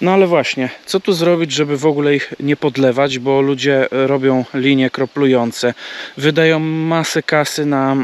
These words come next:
na coraz droższą wodę. I co zrobić, żeby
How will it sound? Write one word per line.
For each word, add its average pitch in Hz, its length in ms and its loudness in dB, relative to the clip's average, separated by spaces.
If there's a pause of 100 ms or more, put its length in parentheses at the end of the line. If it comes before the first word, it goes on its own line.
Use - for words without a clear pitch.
na 131 400 -2
coraz 147 400 0
droższą 139 640 -2
wodę. 123 440 0 (480)
I 143 100 -2
co 175 180 -2
zrobić, 160 400 0
żeby 143 320 0